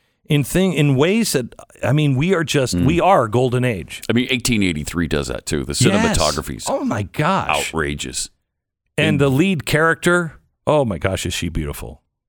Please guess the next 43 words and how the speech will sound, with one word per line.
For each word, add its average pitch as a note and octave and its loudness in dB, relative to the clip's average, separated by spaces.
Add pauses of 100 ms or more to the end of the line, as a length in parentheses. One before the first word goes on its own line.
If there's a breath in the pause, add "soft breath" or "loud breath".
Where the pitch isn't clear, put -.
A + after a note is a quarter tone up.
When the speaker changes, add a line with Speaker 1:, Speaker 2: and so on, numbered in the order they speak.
(560)
Speaker 2:
Oh, E2+ 0
yeah, E2 2
the D#2 -2
seventeen-year-old, F2+ 0
Speaker 1:
Yeah, A#2 2
Speaker 2:
eighteen, G#2 4
Speaker 1:
and D#2+ -2
Speaker 2:
whatever D2+ 0
Speaker 1:
I B2 0
Speaker 2:
she A#2+ 0
Speaker 1:
don't D#3+ 4
Speaker 2:
is. D3+ -2
Speaker 1:
know D3+ 4
what C3+ 0
kind C3 0
of G#2+ -2
accent B2 -2
she's A#2+ -2
supposed A#2 0
to C3+ 2
have, B2+ 0
some A2 0
sort A2+ 0
of G#2 -2
an G#2 0
American A2 0
accent. G#2+ -2 (180 loud breath)
Speaker 2:
Yeah. D2 0
Speaker 1:
But - 2
she E3 0
plays D#3 2
that A2 2
role. A#2+ 2
She's G3+ 0
a G#3+ 4
Disney E3+ 2
actress, - -12 (640)
and C3 0 (220)
she - 0
plays F3+ 2
that A#2 -2
role G2 -2 (360)
perfectly. - -2